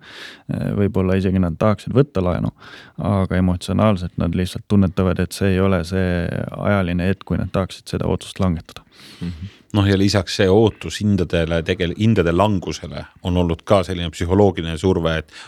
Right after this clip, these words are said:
Speaker 3: oodake, kohe, kohe hakkavad langema. Et kui ma lihtsalt sirvisin eelmise aasta uudiseid ja kui see kriis, ütleme, kui, tegelikult ta kohe, kui pärast, äh, Ukraina ja Vene sõja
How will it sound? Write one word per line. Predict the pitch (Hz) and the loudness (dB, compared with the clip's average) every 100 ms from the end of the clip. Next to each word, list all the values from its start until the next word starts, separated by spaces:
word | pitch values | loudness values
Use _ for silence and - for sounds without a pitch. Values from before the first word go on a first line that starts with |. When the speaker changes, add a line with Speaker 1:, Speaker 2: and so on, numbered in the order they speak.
| - 104 | -2 4
Speaker 3:
oodake, | 107 92 - 82 - | 4 4 -2 -4 2
kohe, | 110 104 87 - | 2 2 -2 -2
kohe | 101 92 | 0 0
hakkavad | 92 - 82 82 | 0 -2 -4 0
langema. | 95 92 78 87 | 0 0 -4 -8
Et | - | -4
kui | 95 | 0
ma | 90 | 0
lihtsalt | 78 127 120 - - - - | 2 2 0 -6 -12 -20 0
sirvisin | - 131 95 85 92 | 4 6 4 2 4
eelmise | 110 104 82 90 | 6 4 2 0
aasta | 87 - 95 | 0 2 4
uudiseid | 113 95 85 87 80 80 - _ - - 95 | 4 4 0 -2 -6 -8 -16 _ -20 -10 0
ja | |
kui | 95 | 2
see | 90 87 | 4 4
kriis, | 120 104 87 | 4 4 2
ütleme, | 87 - 85 85 | -2 -2 -2 -2
kui, | 92 65 - - _ 165 | -4 -6 -10 -20 _ 4
tegelikult | 165 98 | 4 4
ta | 131 92 | 2 2
kohe, | - 147 123 82 | 2 2 2 -2
kui | 87 | 0
pärast, | 104 95 90 - - | 2 2 0 -8 -2
äh, | 95 92 92 92 69 | 0 2 2 0 0
Ukraina | 101 117 110 92 90 | 0 2 2 2 2
ja | 90 69 | 0 -2
Vene | 104 92 | -2 2
sõja | 110 104 | 4 4